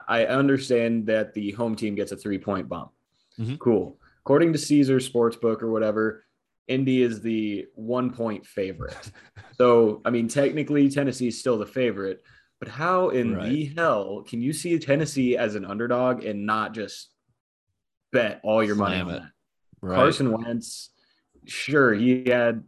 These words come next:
Speaker 1: a couple of good games the past few weeks. But Tennessee, they go in,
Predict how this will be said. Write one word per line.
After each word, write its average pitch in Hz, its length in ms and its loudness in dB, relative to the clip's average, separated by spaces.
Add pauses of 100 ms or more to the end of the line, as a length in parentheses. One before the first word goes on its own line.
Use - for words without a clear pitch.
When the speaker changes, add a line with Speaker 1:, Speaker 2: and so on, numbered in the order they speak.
Speaker 1:
a 113 80 0
couple 113 300 -2
of 98 80 -8
good 104 180 -4
games 98 280 -4
the 98 40 -8
past 98 360 -4
few 98 180 -2
weeks. 98 240 -10 (1200)
But - 140 -2
Tennessee, 139 680 0 (340)
they 127 100 2
go 170 300 8
in, 110 320 2